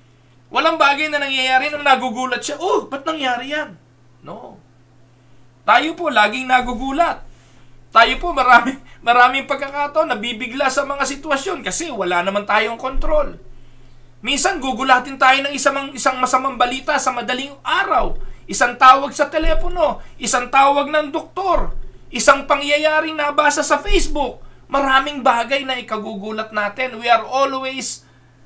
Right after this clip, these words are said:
uh, off guard. But God never. God is never taken off guard. He knows everything. Una, sa kaya nating isipin,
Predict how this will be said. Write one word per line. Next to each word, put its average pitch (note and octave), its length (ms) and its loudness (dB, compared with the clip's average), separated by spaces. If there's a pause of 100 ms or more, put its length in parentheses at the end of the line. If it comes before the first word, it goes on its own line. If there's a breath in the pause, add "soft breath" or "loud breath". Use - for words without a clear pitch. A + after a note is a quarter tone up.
(200 soft breath)
uh, G3+ 480 -2 (320)
off A#3+ 240 6
guard. C#4 480 4 (1700)
But D#3 260 -10
God G3 320 -4
never. D#3 480 -6 (1200)
God F3+ 240 -4
is E3+ 160 -6
never F3 320 -8
taken D3+ 400 -10
off - 240 -8
guard. E3+ 320 -10 (1160)
He A3+ 160 -12
knows C4+ 320 -4
everything. E3 560 -10 (400)
Una, B3+ 560 -2 (560 soft breath)
sa - 240 -2
kaya A3+ 320 0
nating G#3 400 -4
isipin, B3+ 560 -6